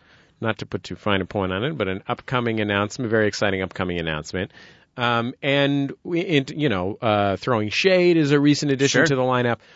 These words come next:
Speaker 1: What we would love to do is raise some money for those folks to get paid. So we have created a special pledge drive. Now, I know what you're thinking. Big pledge drive. No.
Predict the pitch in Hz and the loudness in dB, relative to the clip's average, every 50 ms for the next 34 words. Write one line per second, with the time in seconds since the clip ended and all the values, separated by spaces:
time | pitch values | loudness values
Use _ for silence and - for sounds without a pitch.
0 | - _ - - 131 135 143 143 160 160 190 208 202 185 180 175 175 170 156 - | -20 _ -4 0 2 2 4 4 4 2 4 4 4 4 4 4 2 2 2 -2
1 | 147 127 131 127 123 120 120 117 - 123 110 110 104 104 101 101 98 95 - - | -2 2 4 4 6 4 4 0 0 -2 0 2 2 2 0 -2 -4 -6 -10 -12
2 | - 104 104 123 131 135 123 - - 120 113 113 113 110 104 101 98 - - 107 | -8 -2 2 4 4 4 4 0 -2 -2 0 2 2 2 0 -2 -4 -4 -4 -2
3 | 95 101 101 92 - - 107 95 - - - 104 90 87 - - - 82 73 69 | -2 0 -2 -2 -2 0 -2 -2 -2 -2 -4 -2 -2 -2 -2 -2 -4 -4 -4 -4
4 | - - - _ _ - - - - - - - - - 135 123 120 123 - - | -4 -12 -14 _ _ -20 -20 -20 -20 -16 -10 -6 0 2 4 4 4 4 2 0
5 | 135 123 147 185 208 214 208 175 160 - - 147 135 123 117 113 110 110 110 - | 2 2 4 4 4 2 0 0 -4 -8 -6 -4 -2 0 0 0 0 -2 -2 -4
6 | - 123 117 - - - - 175 175 170 - - 135 113 107 110 - - - 127 | -6 -6 -6 -6 -8 -8 -4 -2 -2 -2 -2 -2 -2 -2 -2 -2 -4 -6 -6 -4
7 | 113 101 87 - - 85 69 - - - - 131 135 113 92 90 107 127 139 147 | -4 -4 -6 -8 -10 -10 -10 -10 -10 -8 -4 -2 0 0 0 -2 -2 -2 -2 -2
8 | 156 156 143 - 139 127 - - 120 117 120 - _ _ _ _ - - 120 113 | -2 -4 -4 -4 -6 -6 -6 -6 -8 -8 -8 -12 _ _ _ _ -4 -4 -4 -4
9 | - - - 107 98 - - 101 95 85 85 - - - - 67 - | -2 -2 -2 -2 -2 0 0 2 2 2 2 0 -4 -6 -8 -8 -8